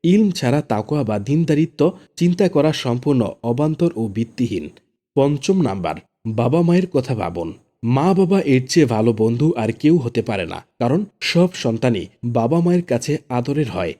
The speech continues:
বাবা মা জীবিত থাকলে মনে কষ্ট না রেখে মা বাবার কাছে শেয়ার করুন, তারা কখনো আপনার খারাপ চাইবেন না। তাদের কথা মতো চলার চেষ্টা করুন, দেখবেন সব কষ্ট আস্তে আস্তে দূর হয়ে যাবে। আর যদি পিতামাতা কেউ জীবিত না থাকে,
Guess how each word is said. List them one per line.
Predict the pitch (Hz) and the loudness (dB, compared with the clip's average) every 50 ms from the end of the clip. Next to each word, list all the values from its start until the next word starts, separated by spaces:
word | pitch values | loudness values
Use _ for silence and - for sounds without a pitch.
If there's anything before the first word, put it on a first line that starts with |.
| _ _ - | _ _ -6
বাবা | 117 117 123 147 175 190 | -2 -2 0 0 2 2
মা | 190 208 202 | 2 2 2
জীবিত | 139 123 127 117 127 123 170 | 2 2 0 0 2 0 0
থাকলে | 156 143 113 107 - 127 139 139 | 0 0 -2 -6 -4 -2 0 0
মনে | 120 113 113 120 117 - | 2 2 0 0 -2 -2
কষ্ট | - 143 139 - - - | -4 -4 -4 -2 -2 -2
না | 170 123 101 98 | 0 0 0 0
রেখে | 104 113 117 - _ 160 185 240 - - - _ | 0 -2 -2 0 _ -2 -2 -2 -4 -14 -18 _
মা | - 110 113 139 170 180 | -2 0 0 2 2 2
বাবার | 180 180 160 180 175 | 2 4 4 2 0
কাছে | 175 165 139 - - 104 | 0 -2 -4 -4 -4 -4
শেয়ার | 101 - - 151 156 151 | -4 -4 -2 -2 -2 -4
করুন, | 143 - 120 95 90 87 85 - _ _ _ | -4 -4 -4 -4 -4 -6 -8 -12 _ _ _
তারা | - 139 160 196 196 185 | 0 2 4 4 2 2
কখনো | - 120 104 - 143 135 151 170 175 - | 0 -2 -2 0 -2 0 0 0 0 0
আপনার | 117 110 - 127 117 117 | -6 -4 -2 0 -2 -2
খারাপ | - - 131 131 147 160 | -2 -4 -2 -2 -2 -2
চাইবেন | - - 107 95 92 101 90 | -4 -4 -6 -4 -4 -4 -6
না। | 87 78 76 78 - _ _ _ _ | -6 -6 -8 -10 -12 _ _ _ _
তাদের | - 151 156 151 190 180 | 0 0 4 4 4 4
কথা | 180 - 131 123 131 139 | 4 2 0 0 0 0
মতো | 135 135 131 156 | -2 0 -2 -2
চলার | 143 - 127 113 117 120 | 0 0 0 2 2 0
চেষ্টা | 117 - 117 107 - - 123 | 0 -2 -6 -6 -2 -4 -4
করুন, | 117 - 104 110 139 180 - - _ _ - | -4 -2 -2 -2 -2 -2 -4 -8 _ _ -6
দেখবেন | 127 127 175 180 175 175 196 175 | 2 4 4 4 6 4 2 2
সব | - - - 180 185 180 - - | 2 2 2 2 0 0 0 -2
কষ্ট | 127 120 - - 156 156 160 - | -2 -2 0 -2 -2 -2 -2 -2
আস্তে | - 113 - - - 156 | -6 -8 -8 -4 -2 -2
আস্তে | 139 127 - 107 98 | -2 -2 -4 -6 -6
দূর | 95 98 101 165 151 | -4 -2 -2 0 0
হয়ে | 120 113 104 | 0 0 -2
যাবে। | - 104 92 82 82 82 - _ _ _ _ | -2 -4 -6 -4 -6 -8 -8 _ _ _ _
আর | - 156 190 | 0 2 2
যদি | 180 - 170 151 165 165 | 4 4 2 2 2 0
পিতামাতা | - 127 117 143 131 135 139 139 147 | 0 0 0 0 0 0 0 -2 -2
কেউ | 139 - - 202 190 | -4 0 2 2 2
জীবিত | 175 123 120 123 127 131 127 | 2 2 0 -2 -2 0 0
না | 156 123 107 107 107 | 0 0 0 -2 -4
থাকে, | - 120 113 - - 151 226 | -4 -6 -6 0 0 0 0